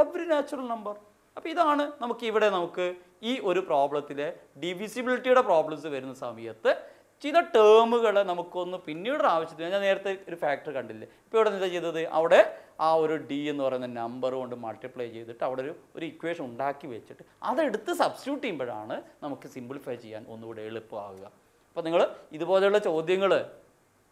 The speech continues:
ചെയ്തു നോക്കണം. അപ്പോൾ ഇന്നത്തെ ചോദ്യങ്ങളിലൂടെ നിങ്ങൾ കടന്നു പോകുമ്പോൾ പ്രധാനമായിട്ടും നമ്മൾ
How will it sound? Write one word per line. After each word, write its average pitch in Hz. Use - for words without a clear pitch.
ചെയ്തു 170
നോക്കണം. 98
അപ്പോൾ 214
ഇന്നത്തെ 208
ചോദ്യങ്ങളിലൂടെ 180
നിങ്ങൾ 147
കടന്നു 135
പോകുമ്പോൾ 117
പ്രധാനമായിട്ടും 214
നമ്മൾ 165